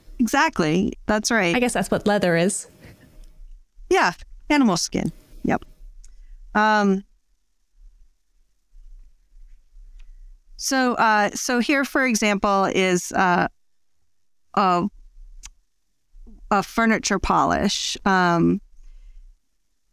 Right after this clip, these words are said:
Speaker 1: it's not exactly, uh, it's more of a technique than, than a recipe, but, um, pure almond oil or,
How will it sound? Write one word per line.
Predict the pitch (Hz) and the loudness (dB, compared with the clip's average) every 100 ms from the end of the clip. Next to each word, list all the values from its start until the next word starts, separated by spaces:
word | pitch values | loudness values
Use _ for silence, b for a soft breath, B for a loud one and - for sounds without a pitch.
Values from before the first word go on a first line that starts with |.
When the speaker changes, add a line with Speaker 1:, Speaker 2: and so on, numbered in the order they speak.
| - - | -20 -2
Speaker 1:
it's | 214 - 208 | -2 0 0
not | 190 | 2
exactly, | 185 180 185 180 196 180 175 | 2 2 2 2 2 2 2
uh, | 190 | 2
it's | 180 196 - | 2 0 2
more | 226 240 | 2 2
of | 208 | 2
a | 196 | 0
technique | - 196 185 180 170 - | 0 0 2 2 0 -2
than, | 180 175 - 185 | 0 2 0 0
than | 185 175 | 0 2
a | |
recipe, | 170 175 - - 180 | 2 0 -2 0 0
but, | 170 175 170 - | 2 0 0 0
um, | - 170 160 170 175 - _ - - - - - _ _ _ _ _ _ _ _ _ _ _ _ - - | 0 2 2 2 0 -6 _ -20 -20 -20 -20 -20 _ _ _ _ _ _ _ _ _ _ _ _ -16 -6
pure | - 254 277 | 0 2 2
almond | 220 214 220 220 | 4 4 4 4
oil | 226 220 214 214 - | 4 4 2 2 0
or, | 196 190 185 180 180 | 2 2 2 2 2